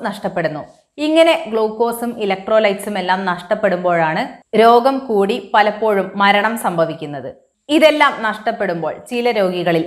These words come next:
അപസ്മാരത്തിന്റെ ലക്ഷണങ്ങളും കണ്ടുവരാറുണ്ട്. അതുകൂടാതെ ഇങ്ങനെ ജലാംശം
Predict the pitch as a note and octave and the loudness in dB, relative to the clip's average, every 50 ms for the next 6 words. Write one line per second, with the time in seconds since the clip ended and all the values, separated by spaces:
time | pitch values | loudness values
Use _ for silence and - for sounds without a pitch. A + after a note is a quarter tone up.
0 | E3+ F3+ F#3+ F#3+ G3+ G#3+ G#3+ - A3+ G#3+ G#3 G#3 G#3+ G#3 - G3 F#3+ G3 F#3+ E3+ | 0 0 0 2 2 0 -2 -2 -2 0 2 2 2 0 -2 -2 -2 -2 0 -2
1 | D#3+ E3 - - F#3 F#3+ E3+ E3 E3 - - - A3 F#3+ F3+ E3+ E3+ E3 D#3+ D#3 | -2 -4 -6 -6 -4 -4 -2 -2 -2 -2 -2 -2 -2 -2 0 0 0 0 2 2
2 | D3+ D3+ D3 C#3+ C3+ - - - - _ _ _ _ _ _ _ _ - C4+ C4+ | 0 0 -2 -4 -8 -10 -12 -16 -18 _ _ _ _ _ _ _ _ 6 6 6
3 | C4 D4 D4 C#4 A#3 G#3+ G3+ G3 G3 G3 F#3+ F3 G3 B3 B3+ B3+ C#4 C#4+ C#4+ C#4+ | 4 2 2 2 2 4 4 4 4 4 0 0 0 -2 -2 -2 0 0 0 0
4 | B3 G#3 - - G3 F#3+ - G3+ G3+ - A3+ | 0 0 0 0 2 0 0 -2 -6 -8 -8